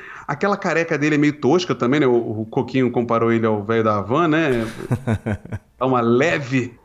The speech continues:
Speaker 1: lembrada. <laughs> Mas, apesar dele, que é muito ruim, é, acho que os três primeiros episódios são bem legais. É que a, a,
Speaker 2: Eu
Speaker 1: a
Speaker 2: não sei
Speaker 1: Fen-,
Speaker 2: se os três,
Speaker 1: Fennec,
Speaker 2: cara,
Speaker 1: né? Como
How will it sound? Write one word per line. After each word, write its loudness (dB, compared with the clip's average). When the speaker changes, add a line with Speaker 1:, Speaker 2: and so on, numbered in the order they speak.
Speaker 1:
lembrada. 0
<laughs> -4
Mas, 2
apesar 0
dele, 2
que 0
é 0
muito 4
ruim, 2
é, -2
acho -4
que -8
os -4
três 0
primeiros 4
episódios 0
são 4
bem 2
legais. 0
É 0
que -4
a, 0
a, 0
Speaker 2:
Eu -2
Speaker 1:
a 2
Speaker 2:
não 4
sei 2
Speaker 1:
Fen-, 0
Speaker 2:
se 2
os 2
três, 0
Speaker 1:
Fennec, 2
Speaker 2:
cara, 4
Speaker 1:
né? 4
Como 0